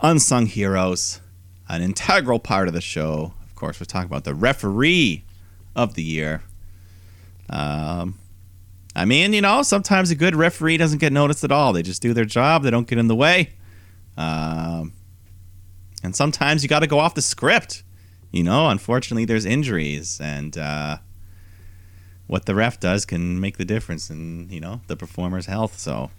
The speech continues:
uh, one ref, she, she went above the call of duty a couple times this year. I'm talking about Aja Smith down in N X T.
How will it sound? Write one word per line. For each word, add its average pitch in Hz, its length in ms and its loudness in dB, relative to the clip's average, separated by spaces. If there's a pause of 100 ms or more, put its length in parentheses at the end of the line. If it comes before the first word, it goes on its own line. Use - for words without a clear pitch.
(280)
uh, 67 340 -6
one 180 260 2
ref, 120 380 -2
she, 127 460 -2 (300)
she - 160 -6
went 135 140 4
above 175 360 4
the 147 200 4
call 196 380 2
of 143 100 0
duty 143 300 2
a 127 40 -2
couple 151 260 -2
times 107 320 -2
this 92 180 -8
year. 90 300 0 (380)
I'm - 60 -10
talking 107 220 0
about 98 240 2
Aja 147 320 4
Smith - 560 0 (500)
down 120 200 0
in 110 100 2
N 120 80 2
X 110 220 0
T. 98 320 0